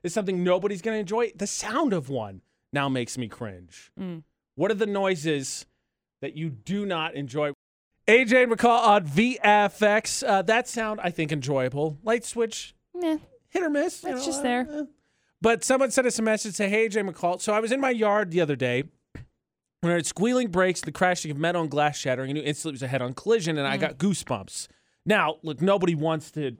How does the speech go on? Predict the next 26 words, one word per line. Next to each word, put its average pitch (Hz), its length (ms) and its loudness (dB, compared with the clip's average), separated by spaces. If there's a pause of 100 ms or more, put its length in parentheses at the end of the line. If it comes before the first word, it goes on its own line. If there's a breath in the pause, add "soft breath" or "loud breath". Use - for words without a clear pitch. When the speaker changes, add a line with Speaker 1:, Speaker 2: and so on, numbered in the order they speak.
Speaker 1:
be 151 160 -4
involved 139 400 0
in 117 60 -2
a 110 80 -6
car 165 260 2
accident, 139 320 -4
but 143 100 -4
it, - 60 -14 (160)
it 156 160 -4
threw 285 260 0
me 196 140 2
that 165 160 2
it, 165 160 -6
it 135 120 -10
got 190 280 0
to 170 80 -4
me 160 120 0
that 143 260 0
much 160 480 -2 (380 soft breath)
that 147 120 -2
it 147 180 -4 (560)
just 165 200 -8 (560)
made 190 180 0
me 190 140 0
uncomfortable. 147 760 -6
Speaker 2:
Mm-hmm. 202 280 -4